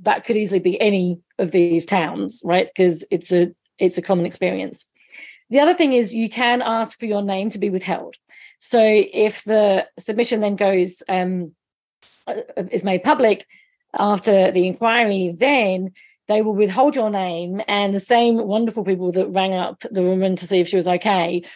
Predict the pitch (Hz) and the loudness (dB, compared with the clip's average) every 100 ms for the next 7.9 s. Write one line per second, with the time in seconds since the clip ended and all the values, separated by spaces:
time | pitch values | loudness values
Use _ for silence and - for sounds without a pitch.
0 | - - 202 185 233 226 214 190 190 180 | -4 2 2 4 2 2 0 -2 -2 -2
1 | 180 175 180 180 185 190 190 185 185 190 | -2 -2 0 -2 0 0 2 2 2 2
2 | 180 175 170 190 202 196 180 175 170 175 | 0 -2 -2 -2 -2 -2 -6 -8 -2 0
3 | 170 165 160 170 175 180 170 175 170 190 | 0 -2 -4 -6 -6 -8 -4 -4 -4 -6
4 | - - - 233 262 - 196 185 190 185 | -12 -8 0 2 2 2 0 0 0 0
5 | 170 185 - 175 170 - 170 - - - | -2 -4 -6 -6 -6 -4 -8 -10 -16 -20
6 | - 349 392 233 - 180 180 170 175 165 | -4 2 4 4 2 0 0 2 2 2
7 | 175 240 - - - - 185 180 | 2 0 0 -6 -8 0 2 2